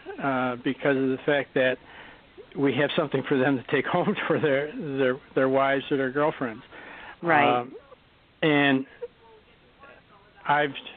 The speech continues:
Speaker 1: you've, you've probably heard this. Men r-, repeatedly say, "Well, I don't wear pink."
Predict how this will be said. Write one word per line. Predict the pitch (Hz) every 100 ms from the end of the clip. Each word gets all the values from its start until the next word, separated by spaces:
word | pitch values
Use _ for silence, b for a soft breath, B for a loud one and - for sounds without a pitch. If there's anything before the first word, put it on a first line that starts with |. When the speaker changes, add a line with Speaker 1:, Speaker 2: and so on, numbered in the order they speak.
| B B B B 427 - _ -
Speaker 1:
you've, | 156 147 131 139
you've | 147 139
probably | 160 147 135 131 117
heard | - 143 127
this. | 131 - B B B
Men | 151 151 151 165
r-, | 165 131 - 135
repeatedly | 135 123 - 143 139 135 120 -
say, | 131
"Well, | 127 135
I | 143
don't | 135 139
wear | 135 117
pink." | - 196 123